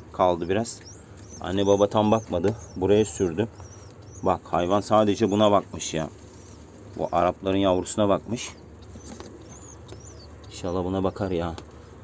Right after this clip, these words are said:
Dur, şunu öbür tarafa alayım. İkisi de beyaz ya. Heh. Şurada kalsınlar. Belki bakarlar. Burada var mı?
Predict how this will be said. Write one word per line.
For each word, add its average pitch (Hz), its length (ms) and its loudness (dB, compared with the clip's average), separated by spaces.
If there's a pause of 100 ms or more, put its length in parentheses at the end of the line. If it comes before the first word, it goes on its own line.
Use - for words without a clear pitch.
Dur, 101 80 -2
şunu 98 320 -2 (320)
öbür 90 160 -4
tarafa 98 400 -2
alayım. 90 200 -2 (460)
İkisi - 240 -4
de 90 100 2
beyaz 110 320 0
ya. 82 140 -4 (120)
Heh. 110 100 -2 (1300)
Şurada 101 340 -6
kalsınlar. 90 520 2
Belki 98 340 0 (840)
bakarlar. 110 560 0 (1200)
Burada 95 200 4
var 98 140 6
mı? 113 120 -2